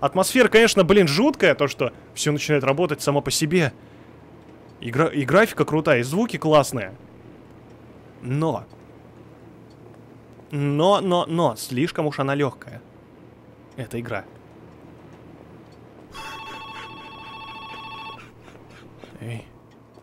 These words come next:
Прекращай телефон, ты чё? Может, на улицу можно выйти? Эй, хочу покурить выйти.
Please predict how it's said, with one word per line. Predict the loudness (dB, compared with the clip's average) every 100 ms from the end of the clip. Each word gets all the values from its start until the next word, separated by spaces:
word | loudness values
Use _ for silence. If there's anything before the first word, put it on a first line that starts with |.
| -20 -16 -14 -12 -16 -18 -20 -18
Прекращай | -14 -8 -6 -4 -4 -6 -12 -18
телефон, | -14 -12 -12 -14
ты | -16
чё? | -18 -20 -20 -20 -20 -20 -20 -20 -20 -20 -20 -20 -20 -20 -20 -20 -20 -20 -20 -20 -20 -20 -20 -20 -20 -20 -20 -20 -20 -18
Может, | -16 -12
на | -8
улицу | -8 -8
можно | -14 -14
выйти? | -18 -18 -20 -20 -20 -20 -12
Эй, | -2 4 6 6
хочу | 4 0 0 -2
покурить | 2 4 4 4
выйти. | 2 2 -6